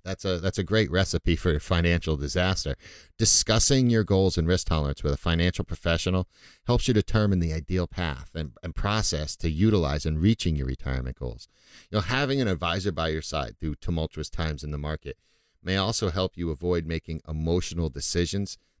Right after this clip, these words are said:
that could derail your long-term plan. I, I, I believe with careful planning and consideration of your needs, you'll be able to better keep your emotions in check, stick to your long-term strategy during turbulent economic times.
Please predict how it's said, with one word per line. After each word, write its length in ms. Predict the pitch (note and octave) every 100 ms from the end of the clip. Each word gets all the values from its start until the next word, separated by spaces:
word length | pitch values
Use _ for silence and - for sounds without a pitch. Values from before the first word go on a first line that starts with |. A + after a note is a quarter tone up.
| _
that 140 | D2+
could 200 | - D#2
derail 480 | - D#2 E2 E2+ D#2+
your 100 | C#2
long-term 640 | C#2+ D2+ C#2+ - D#2 C#2
plan. 340 | - F#2 E2+ C2+ - _ _ _ _ - -
I, 60 |
I, 200 | E2 E2+ F2+ F2+
I 40 |
believe 460 | E2 F2 G2+ A2 -
with 160 | D#2
careful 320 | - F#2+ -
planning 420 | - - F#2+ F#2 C#2
and 140 | C2+
consideration 640 | - D2+ F#2 E2+ E2 -
of 100 | C#2+
your 200 | C#2+ E2
needs, 400 | E2 G2 A2 A#2+ - _ _ _ _ _
you'll 120 | F#2+
be 200 | G2 G#2
able 160 | G2+ F#2
to 100 | F2+
better 460 | F#2+ F2+ F#2+ F2+ - _ _
keep 280 | - G2 -
your 120 | F2+
emotions 580 | E2+ E2 G2 - F2+ D#2
in 120 | D2+
check, 540 | - G#2+ G#2 D2 - _ _
stick 300 | - - -
to 100 | -
your 80 | F2+
long-term 500 | E2+ E2 E2 E2 D2+
strategy 640 | - F2+ F2 F2 C#2+ D2 - _ _ _
during 340 | - G#2 F#2 E2
turbulent 460 | - E2 D2 C#2 C2
economic 440 | D2 D2+ B1+ C2+
times. 440 | D2+ C2+ - -